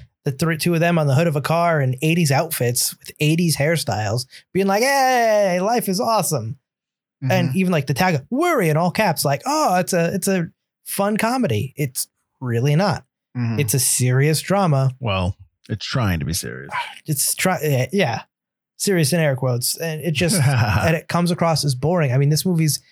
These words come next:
Speaker 1: our version, ninety-four minutes. I kept checking to see how much longer this movie had in it. I kept on checking the time. It was just monotonous.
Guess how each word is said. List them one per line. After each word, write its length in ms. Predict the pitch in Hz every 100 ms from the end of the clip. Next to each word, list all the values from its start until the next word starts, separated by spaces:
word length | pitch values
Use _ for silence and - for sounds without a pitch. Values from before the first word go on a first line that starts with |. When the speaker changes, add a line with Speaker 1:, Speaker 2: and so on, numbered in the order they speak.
| _ _ _ _
Speaker 1:
our 240 | 123 139 151
version, 460 | - 101 131 127
ninety-four 460 | 123 135 127 139 135
minutes. 420 | 165 165 127 - _ _ _ _ _ _ _ _ -
I 140 | -
kept 300 | 175 175 -
checking 480 | - - 160 196 156
to 80 | 120
see 160 | - 135
how 140 | 131
much 200 | 131 127
longer 220 | 135 131 127
this 160 | 120 127
movie 240 | 156 139
had 180 | 117 117
in 100 | 117
it. 100 | - _ _ -
I 120 | 165 127
kept 480 | - - 156 - - _ -
on 400 | 151 170 127 107
checking 600 | - - 156 190 185 117
the 100 | 104
time. 520 | 117 151 160 120 92 - _ _ _ _ _ _ _ - -
It 120 | 151
was 160 | 156 127
just 640 | 143 120 110 - - - _ _
monotonous. 840 | 143 127 143 156 110 101 - -